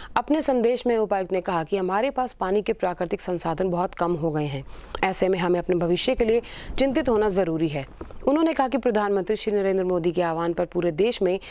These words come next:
जल जीवन मिशन के तहत जल संग्रह पर कार्य किया जा रहा है, जिसमें जहां एक तरफ पानी संग्रह करने के लिए नए स्रोत का जीर्णोद्धार किया जा रहा है, वहीं दूसरी ओर नए तालाब भी बनाए जा रहे हैं। उन्होंने कहा कि फिलहाल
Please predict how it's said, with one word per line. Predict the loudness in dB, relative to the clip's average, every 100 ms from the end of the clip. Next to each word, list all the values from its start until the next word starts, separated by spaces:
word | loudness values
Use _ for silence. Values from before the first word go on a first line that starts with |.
| -16 -6 2
जल | 4 4
जीवन | 4 4 2
मिशन | 2 0
के | 0
तहत | 0 0 0
जल | 0
संग्रह | 0 0 0
पर | -2 -2
कार्य | -2 -2
किया | 0 0
जा | 2 0 0
रहा | -2 -6
है, | -8 -14 -18 -6 -2
जिसमें | 2 2
जहां | 2 0
एक | 0
तरफ | -2 -2
पानी | -2 0
संग्रह | 0 0 -2
करने | 0 0 -2
के | 0
लिए | 2 2 2 -2 -12 -4 0
नए | 2 0
स्रोत | 0 0 2
का | 0
जीर्णोद्धार | 2 2 2 0 -2
किया | 0 0
जा | 2 0
रहा | 0
है, | -2
वहीं | 0 0
दूसरी | 0 0 0
ओर | 2
नए | 0 0
तालाब | -2 -2
भी | 0 0
बनाए | 0 0 0
जा | 0 -2
रहे | -6 -8
हैं। | -12 -12 -16 -16 -8 0
उन्होंने | 2 2
कहा | 2 0
कि | 0
फिलहाल | 2 2 2